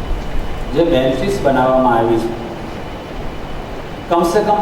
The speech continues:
આપણી આસપાસનો કોઈ વિદ્યાર્થી એને નુકસાન પહોંચાડતો હોય બાળ અવસ્થાને કારણે, તો આપણે એટલું તો કહી શકીએ ને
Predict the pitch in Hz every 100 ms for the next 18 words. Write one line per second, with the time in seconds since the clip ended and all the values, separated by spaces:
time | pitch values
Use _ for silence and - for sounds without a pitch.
0 | 208 - 151 196 185 160 160 170 165 170
1 | 170 170 147 - 143 156 151 - - 135
2 | 165 202 170 - 165 147 139 135 147 147
3 | 151 - 143 127 127 - - - 127 120
4 | 117 113 113 110 - - - - - -
5 | - - - - - 180 165 165 180 -
6 | 214 214 226 214 214 135